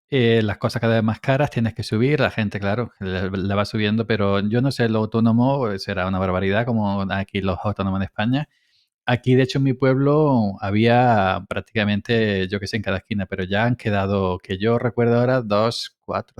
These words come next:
cinco, hay uno que, ah, hay dos que lo abren, lo cierran, cuando lo abren la, las criaturas ilusionadas y ven que no, pues tienen que cerrar.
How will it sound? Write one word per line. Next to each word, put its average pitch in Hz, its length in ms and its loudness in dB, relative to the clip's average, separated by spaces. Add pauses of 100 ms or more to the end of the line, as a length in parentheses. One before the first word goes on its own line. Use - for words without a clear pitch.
(140)
cinco, 110 360 -10
hay 135 160 0
uno 143 180 -2
que, 127 160 -10
ah, 101 180 -4
hay 143 140 2
dos 139 160 2
que - 100 -4
lo 120 240 2
abren, 135 280 2
lo 120 80 2
cierran, 147 340 0
cuando 107 320 2
lo 120 140 4
abren 143 260 4
la, 131 180 2 (360)
las 117 240 -4
criaturas 127 560 -2 (540)
ilusionadas 120 480 2
y - 20 4
ven 117 180 2
que 127 160 0
no, 131 220 2
pues 101 120 -8
tienen 101 200 -4
que 92 80 -10
cerrar. 104 420 -4